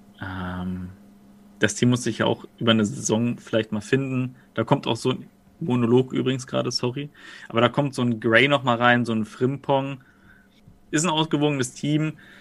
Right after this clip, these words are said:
Hat jetzt gegen Frankfurt, glaub ich, noch mal federn lassen, ne? Gegen Gladbach haben sie gewonnen. Ja, und jetzt wieder drei null verloren gegen den Big City Club.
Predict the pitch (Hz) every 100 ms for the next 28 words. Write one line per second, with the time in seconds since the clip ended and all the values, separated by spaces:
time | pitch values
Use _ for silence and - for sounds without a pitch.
0 | - - - _ _ - 123 123 139 131
1 | - - 127 123 127 127 123 123 120 123
2 | _ _ _ _ _ - 107 135 175 -
3 | - 165 - 131 143 160 - 135 - 143
4 | 147 135 - - 143 156 156 147 151 -
5 | 135 131 147 151 131 127 120 131 143 127
6 | 127 123 120 117 123 143 156 160 - _
7 | _ _ _ _ _ 113 120 139 151 147
8 | _ _ 117 113 117 117 117 110 - -
9 | - - _ _ 123 127 127 127 135 131
10 | 131 131 127 131 131 127 123 127 123 123
11 | 127 131 - 151 - 156